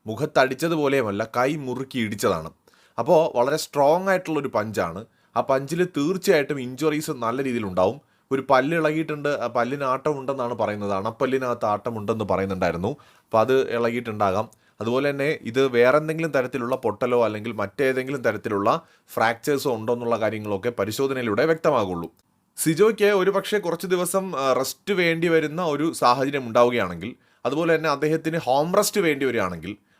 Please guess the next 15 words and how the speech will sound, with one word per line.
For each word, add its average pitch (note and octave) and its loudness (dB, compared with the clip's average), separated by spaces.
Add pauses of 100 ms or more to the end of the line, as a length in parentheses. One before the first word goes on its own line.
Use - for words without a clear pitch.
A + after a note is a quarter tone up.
അതോടൊപ്പം D3 2
വല്ല D3+ 4
സർജറിയോ D3+ 2
മറ്റോ C#3+ -2
വേണ്ടി A#2 0
വരികയാണെങ്കിൽ, G2 0 (320)
തീർച്ചയായിട്ടും D#3+ 2
അദ്ദേഹത്തിന് B2+ 0
ഷോയിൽ G#2+ 4
നിന്ന് G#2 -4
പുറത്തു F#2+ -4
പോകേണ്ടി E2 -2
വരും. D2 -10 (440)
അങ്ങനെയാണെങ്കിൽ D#3 2
ഈ D3 -2